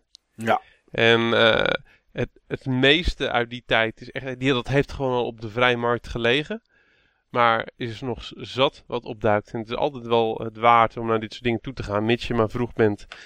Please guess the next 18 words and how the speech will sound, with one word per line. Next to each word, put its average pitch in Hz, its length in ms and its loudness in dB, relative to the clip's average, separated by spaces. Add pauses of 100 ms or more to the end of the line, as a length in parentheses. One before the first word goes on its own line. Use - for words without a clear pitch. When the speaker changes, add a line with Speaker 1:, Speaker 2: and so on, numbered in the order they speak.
(240)
Speaker 2:
En 123 160 0
mits 120 220 0
je 127 100 -4
maar 110 200 4
precies 117 340 -8
op 113 100 -12
de 117 60 -4
juiste, 110 520 2
op - 100 -12
het 110 100 -4
juiste 113 240 2
moment 113 300 2
op 113 80 -12
de 113 60 -4
juiste 110 240 2
plek 120 200 -2
loopt. 107 340 -2 (300)
Speaker 1:
Ja, - 220 0